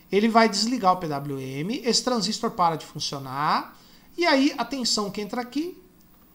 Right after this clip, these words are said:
só é retificada e filtrada, e eu tenho uma tensão menor aqui nessa linha, que pode ser cento e sessenta ou trezentos e vinte volts, dependendo da rede, se a rede é cento e dez ou duzentos e vinte.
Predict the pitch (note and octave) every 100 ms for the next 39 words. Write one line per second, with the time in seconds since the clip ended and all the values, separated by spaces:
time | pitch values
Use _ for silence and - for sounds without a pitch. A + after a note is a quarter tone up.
0 | _ _ - - - - C4+ B3+ - -
1 | C4+ - A#3 A3+ D#4+ D#4 A#3 G3+ G3 C4
2 | F4 - - - - D4+ D4 D4 C4 C4+
3 | C4+ A3+ B3+ C#4+ C4 B3 A#3+ A#3+ A#3 C#4
4 | C#4+ A#3+ D#3+ B2+ E3+ G#3+ G#3+ - G3+ A3
5 | G3+ A#3+ - C4 C4 C#4 C4+ A#3 G3 D#3
6 | E3 F3 F#3+ A#3 A#3 A#3 F3+ F#3+ F#3 F#3+
7 | F3 F#3+ - E3+ F3 - F3 D#3 D#3 E3
8 | D#3+ G#3+ - - - - - E3+ D#3+ F#3
9 | A#3+ D#3 A#2 -